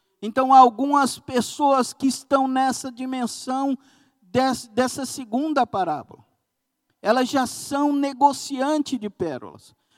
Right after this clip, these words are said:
mas elas ainda não encontraram a pérola preciosa, elas ainda não encontraram a pérola de grande valor. Então, há uma necessidade de uma constante busca.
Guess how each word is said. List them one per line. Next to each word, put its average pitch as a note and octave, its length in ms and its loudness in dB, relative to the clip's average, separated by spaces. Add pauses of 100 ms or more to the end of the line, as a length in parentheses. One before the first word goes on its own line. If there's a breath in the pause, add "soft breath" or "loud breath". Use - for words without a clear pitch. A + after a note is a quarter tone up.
(160)
mas B3+ 340 -2
elas C4+ 320 -2
ainda C4+ 420 -4
não C#4 400 -2
encontraram C4 1000 2
a A#3 140 6
pérola B3+ 680 0 (260)
preciosa, A#3+ 1000 4 (400)
elas A#3+ 300 0
ainda C4+ 340 -2
não C4+ 240 2
encontraram C4 720 6
a B3 100 10
pérola C4 640 0
de B3 120 -8
grande B3 360 -2
valor. A3+ 720 6 (240 soft breath)
Então, C4+ 360 2
há C4+ 120 8
uma C#4 240 -2
necessidade C4 840 -2
de A#3+ 100 -10
uma B3+ 200 0
constante C4 680 -2
busca. A#3+ 840 0